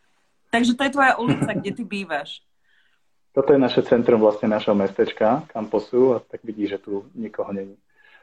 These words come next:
Speaker 2: <laughs>
Speaker 1: Ako keby to bola len fotka. <laughs>
Speaker 2: Vyprahnuté. No, dobre, zdravím všetkých poslucháčov a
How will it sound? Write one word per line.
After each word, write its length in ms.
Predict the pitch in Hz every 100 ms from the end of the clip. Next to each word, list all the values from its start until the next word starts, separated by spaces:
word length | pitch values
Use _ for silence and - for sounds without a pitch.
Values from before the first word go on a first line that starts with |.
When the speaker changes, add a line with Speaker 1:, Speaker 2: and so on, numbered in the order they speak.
| _
Speaker 2:
<laughs> 1400 | - - - - - - _ _ _ _ _ _ _ - -
Speaker 1:
Ako 240 | 170 190
keby 240 | 190 185
to 160 | 185 185
bola 640 | 180 180 180 175 175 175 175
len 180 | 175 185
fotka. 400 | - 160 - - _ - - 175 - 208
<laughs> 520 | 202 _ _ _ _
Speaker 2:
Vyprahnuté. 800 | 113 107 - 104 101 95 - - _ - - - - - 196
No, 380 | - 131 170 - - - _
dobre, 240 | - 139 131
zdravím 340 | 131 135 156 160
všetkých 400 | 156 147 - -
poslucháčov 800 | 139 - 160 156 - 160 170 - _
a 140 | -